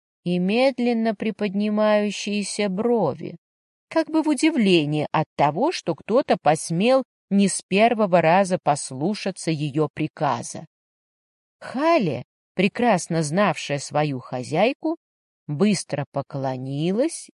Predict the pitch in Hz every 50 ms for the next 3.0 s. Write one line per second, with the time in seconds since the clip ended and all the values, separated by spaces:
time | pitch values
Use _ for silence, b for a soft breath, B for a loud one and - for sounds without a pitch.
0 | _ - 196 233 226 - - - 147 147 139 131 123 113 - 147 156 202 277 330
1 | 320 302 311 277 - _ - 156 139 - - - - - 147 143 170 175 180 185
2 | 185 190 180 - 175 147 123 131 123 120 127 120 107 90 80 80 - - -